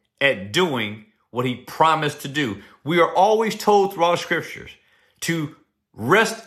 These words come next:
in the promises of God. What promises are we talking about?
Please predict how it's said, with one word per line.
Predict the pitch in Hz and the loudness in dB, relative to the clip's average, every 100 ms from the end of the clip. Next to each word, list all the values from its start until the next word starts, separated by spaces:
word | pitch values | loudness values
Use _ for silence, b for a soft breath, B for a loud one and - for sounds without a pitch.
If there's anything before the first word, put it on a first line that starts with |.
| - | -6
in | 151 | -2
the | 135 | -2
promises | - - 196 202 202 202 190 180 - | 0 4 4 2 -2 -2 -4 -6 -4
of | 156 139 | -2 2
God. | 175 160 104 69 - b b | 4 4 2 -2 -14 b b
What | 180 254 - | 0 0 0
promises | 254 320 262 - 214 | 2 2 0 -4 -4
are | 208 170 | 0 2
we | 175 196 - | 2 0 -8
talking | - 311 - 226 | -6 -6 -4 -2
about? | 165 131 98 - | 0 2 0 -4